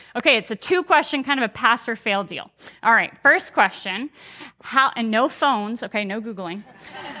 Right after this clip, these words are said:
How old do you think Daniel was at this point of his life in Dan the Lion's Den? So turn and tell your neighbor. How old? Quick. First instinct. Okay. Who says under twenty?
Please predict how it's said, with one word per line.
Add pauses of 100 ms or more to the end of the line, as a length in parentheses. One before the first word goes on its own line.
(140)
How
old
do
you
think
Daniel
was
at
this
point
of
his
life
in
Dan
the
Lion's
Den? (100)
So
turn
and
tell
your
neighbor. (220)
How
old? (180)
Quick. (220)
First
instinct. (1400)
Okay. (360)
Who
says
under
twenty?